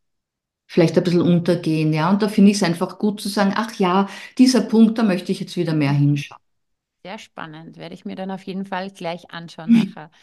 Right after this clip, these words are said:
Speaker 2: Ja, liebe
Speaker 1: Ja.
Speaker 2: Ricarda, vielen, vielen Dank. Ich glaub, ähm, ja,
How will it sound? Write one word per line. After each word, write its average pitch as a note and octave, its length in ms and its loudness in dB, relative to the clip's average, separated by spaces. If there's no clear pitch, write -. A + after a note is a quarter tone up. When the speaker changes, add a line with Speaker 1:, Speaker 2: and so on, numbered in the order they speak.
Speaker 2:
Ja, B3 600 -4
liebe A#3+ 260 -6
Speaker 1:
Ja. E3 160 -2
Speaker 2:
Ricarda, F#3 460 -6
vielen, C#4+ 500 -6
vielen A3 420 -10
Dank. A3 360 -10
Ich A3 140 -16
glaub, G3 360 -6
ähm, G3 480 -8
ja, G3+ 280 -8